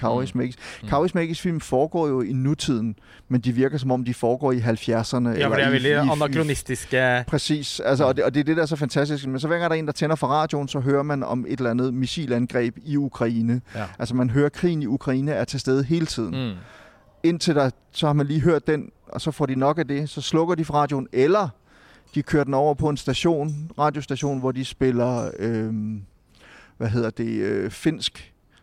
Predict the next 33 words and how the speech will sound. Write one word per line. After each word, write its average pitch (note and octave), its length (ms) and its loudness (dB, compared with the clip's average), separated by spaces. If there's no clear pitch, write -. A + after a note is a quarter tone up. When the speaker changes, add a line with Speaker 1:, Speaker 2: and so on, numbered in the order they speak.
Speaker 1:
sproget C3 640 0
popmusik C#3 640 -4
fra A#2 300 -2
femtitallet C3 680 -2
og C3 60 -2
Speaker 2:
Ja. D3 60 0
Speaker 1:
sekstitallet, B2+ 720 -2
Speaker 2:
Ja. A#2+ 160 -2
Speaker 1:
hvilket D3 300 4
jo D3+ 80 2
igen D#3 560 2
er C3 80 0
noget B2+ 160 2
af A#2+ 60 -2
det, B2 140 -2
han A2 180 -2
kan. A2 280 -4
Altså, A2 220 -6
hvis A2 280 -6
ikke C#3 160 -4
det C#3 80 -2
er B2+ 40 -4
tango, B2+ 500 -4
øh, A#2 160 -2
finsk - 420 -6
tango, B2+ 380 -2
så C3 140 -2
er B2+ 60 2
det B2 160 2
alt A#2+ 240 -4
muligt B2+ 280 -2
andet, B2+ 280 -2
sådan A#2 340 -2